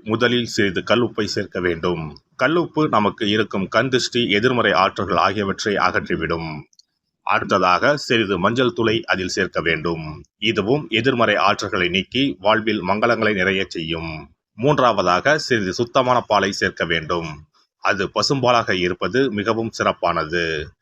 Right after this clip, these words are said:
இவை மூன்றுமே மகாலட்சுமியின் அம்சமானவை என்பதால் இவற்றை நீரில் கலந்து குளித்தால் அந்த ஆண்டு முழுவதும் நமக்கு மகாலட்சுமியின் கடாட்சம் கிடைக்கும். அடுத்ததாக புத்தாண்டு அன்று காலையில் வீட்டின் வாசலில் சிறிதளவு மஞ்சள் தடவி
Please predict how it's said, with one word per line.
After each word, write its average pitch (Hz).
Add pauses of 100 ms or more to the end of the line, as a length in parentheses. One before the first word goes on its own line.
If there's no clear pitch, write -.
(320)
இவை 107
மூன்றுமே 104
மகாலட்சுமியின் 104
அம்சமானவை 98
என்பதால் 90
இவற்றை 95
நீரில் 110
கலந்து 92
குளித்தால் 101
அந்த 95
ஆண்டு 107
முழுவதும் 101
நமக்கு 92
மகாலட்சுமியின் 101
கடாட்சம் 95
கிடைக்கும். 82 (540)
அடுத்ததாக 107
புத்தாண்டு 117
அன்று 98
காலையில் 107
வீட்டின் 110
வாசலில் 104
சிறிதளவு 127
மஞ்சள் 95
தடவி 92